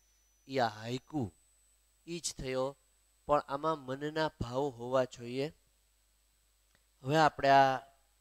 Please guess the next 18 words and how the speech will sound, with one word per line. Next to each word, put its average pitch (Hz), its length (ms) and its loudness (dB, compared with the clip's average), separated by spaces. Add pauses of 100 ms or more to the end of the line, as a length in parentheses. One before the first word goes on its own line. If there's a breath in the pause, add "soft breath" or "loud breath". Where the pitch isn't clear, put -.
(180)
હાઇકુ 131 320 -8
સમજીએ. 135 520 -6
તમે 135 220 -10
આવું 139 280 -6
જાતે 127 360 -6
ઘરે 127 300 -6
પણ 139 160 -8
લખી 117 360 -12
શકો, - 320 -12
પ્રયત્ન 123 540 -12
કરજો. 143 520 -10 (920)
લીલ 165 540 0 (240)
ઓઢીને 160 840 2 (420)
પોઢિયું 143 600 2 (160)
તળાવ, 120 540 4 (580)
તળાવની 185 560 8
લીલ 151 460 2
ઓઢીને, 135 600 -2